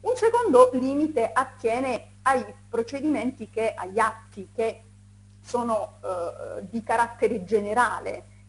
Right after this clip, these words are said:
pensiamo agli atti di pianificazione, di programmazione, ma anche agli atti normativi, che non devono dunque essere oggetto di accesso. E infine i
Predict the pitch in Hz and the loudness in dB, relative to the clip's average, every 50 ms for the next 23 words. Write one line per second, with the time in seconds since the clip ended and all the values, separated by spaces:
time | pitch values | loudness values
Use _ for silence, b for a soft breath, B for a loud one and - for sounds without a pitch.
0 | - - - 196 208 - - 214 208 208 208 202 208 208 - - 226 190 196 190 | -14 -12 -10 -10 -8 -6 -4 -4 -2 -2 -2 -4 -4 -6 -8 -12 -16 -16 -16 -18
1 | - - 220 208 208 208 - - 196 - - - - - - - - 254 254 240 | -8 -6 -6 -6 -6 -8 -12 -14 -16 -16 -16 -18 -16 -14 -14 -6 -2 0 0 0
2 | 214 190 185 185 185 185 - 202 202 180 208 196 190 190 196 190 - - - - | -2 -4 -8 -12 -16 -16 -12 -12 -10 -8 -8 -10 -10 -12 -14 -16 -16 -16 -12 -4
3 | - 339 302 220 185 190 202 226 247 277 339 359 - - 240 202 208 196 214 208 | 0 2 2 2 2 -2 -6 -6 -6 -4 -4 -4 -4 -4 -4 -4 -4 -2 -4 -4
4 | 208 208 - - 220 202 196 202 - 190 202 202 202 - - 262 214 196 175 - | -4 -6 -10 -10 -10 -8 -8 -10 -12 -12 -12 -12 -8 -6 -4 -4 -4 -6 -8 -12
5 | 185 175 - - B B B B B B B - - 359 320 247 - - 285 339 | -14 -16 -16 -18 B B B B B B B -8 -4 -4 -4 -4 -4 -2 0 0
6 | 381 403 359 277 226 214 208 - 196 214 226 247 247 190 190 208 220 - - 202 | 2 2 2 2 2 0 0 0 -2 -2 -2 -2 -4 -4 -4 -6 -4 0 0 0
7 | 202 202 - - - 214 202 220 233 196 - 208 185 196 - - - 196 185 185 | 0 -2 -6 -4 -2 2 2 2 0 0 -2 -4 -6 -6 -6 -8 -8 -8 -8 -6
8 | 190 190 - - - - - - - - - - - - 165 - - - - - | -10 -10 -12 -12 -10 -10 -10 -10 -12 -14 -18 -14 -12 -12 -12 -12 -14 -18 -20 -20
9 | - - - - - - - - - 370 427 554 554 523 - - 226 208 202 202 | -20 -20 -20 -20 -20 -20 -20 -6 -2 0 2 2 0 -2 -4 -6 -6 -6 -4 -6
10 | 190 190 - - - 254 247 | -6 -8 -8 -8 -6 -6 -6